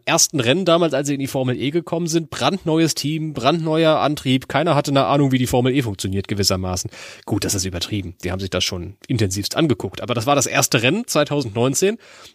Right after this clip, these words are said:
und direkt fuhr Porsche aufs Podium. Ausgerechnet mit André Lotterer. Der wurde damals Zweiter. Jetzt ist Lotterer bei Andretti, die bekanntlich als W-M-Führende nach Saudi-Arabien kommen.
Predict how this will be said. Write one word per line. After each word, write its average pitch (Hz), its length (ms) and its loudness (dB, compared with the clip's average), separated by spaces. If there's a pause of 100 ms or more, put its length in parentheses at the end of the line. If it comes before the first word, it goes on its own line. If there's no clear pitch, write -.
(220)
und 156 380 -2
direkt 117 500 2 (240)
fuhr 123 260 0
Porsche 98 340 -4
aufs 123 140 -6
Podium. 131 460 2 (540)
Ausgerechnet 190 840 2 (340)
mit 190 320 -2
André 165 240 2
Lotterer. 165 440 2 (280)
Der 160 140 4
wurde 165 160 0
damals 151 340 0
Zweiter. 147 460 0 (380)
Jetzt 139 440 -2
ist 170 220 0
Lotterer 165 340 2
bei 147 380 2
Andretti, 170 640 0
die 185 240 -4
bekanntlich 175 560 -2
als 151 260 -4
W-M-Führende 143 680 0
nach 107 140 -4
Saudi-Arabien 101 720 -4
kommen. 127 260 -2